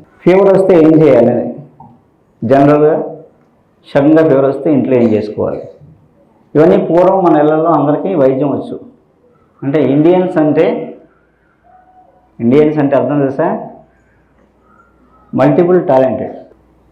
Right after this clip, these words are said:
అందరికీ వంట వచ్చు, అందరికీ వైద్యం వచ్చు. So ఏంటంటే ఈ కాల ప్రభావంలో మన పెద్దవాళ్ళు మర్చిపోయారు. మన ఇళ్ళలో కూడా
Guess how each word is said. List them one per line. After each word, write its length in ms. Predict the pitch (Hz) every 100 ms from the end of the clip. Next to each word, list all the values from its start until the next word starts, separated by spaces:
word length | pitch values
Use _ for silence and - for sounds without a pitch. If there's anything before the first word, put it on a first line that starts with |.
| - 135
అందరికీ 380 | 165 175 175 180 156
వంట 140 | 156 -
వచ్చు, 200 | - 98 - - - _ _ _ -
అందరికీ 300 | 135 151 151 -
వైద్యం 240 | 131 131 113
వచ్చు. 220 | - - - - _ _ _ _
So 60 | 151
ఏంటంటే 280 | 151 160 202 185 - 170 135
ఈ 20 | 131 120 117 123 - - 135
కాల 160 | 139 147 143
ప్రభావంలో 520 | 139 143 143 143 202 214 - - _ _ _ _ _
మన 140 | 131 135 135
పెద్దవాళ్ళు 380 | 135 143 160 156
మర్చిపోయారు. 520 | 139 - - 147 151 226 - - - _ _ _ _ - - - - - - - 170 147
మన 100 | 147 139 139
ఇళ్ళలో 220 | 156 160
కూడా 140 | 160